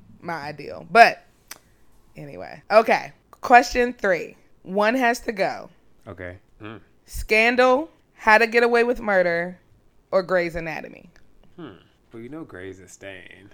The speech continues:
Speaker 1: Right. <laughs>
Speaker 2: <laughs> It's obvious. Uh, <sighs> that's interesting because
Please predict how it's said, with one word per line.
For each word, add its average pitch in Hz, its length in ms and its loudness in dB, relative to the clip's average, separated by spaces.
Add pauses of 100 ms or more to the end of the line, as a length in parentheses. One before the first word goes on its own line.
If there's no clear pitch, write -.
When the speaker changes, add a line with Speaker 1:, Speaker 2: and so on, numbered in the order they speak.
(100)
Speaker 1:
Right. 175 640 -4
<laughs> - 60 -8 (600)
Speaker 2:
<laughs> 143 100 -8 (420)
It's - 280 -14 (220)
obvious. 92 1000 -12
Uh, 104 1000 -8 (220)
<sighs> 123 540 -14 (600)
that's 208 240 -6
interesting 170 600 -8
because 120 720 -6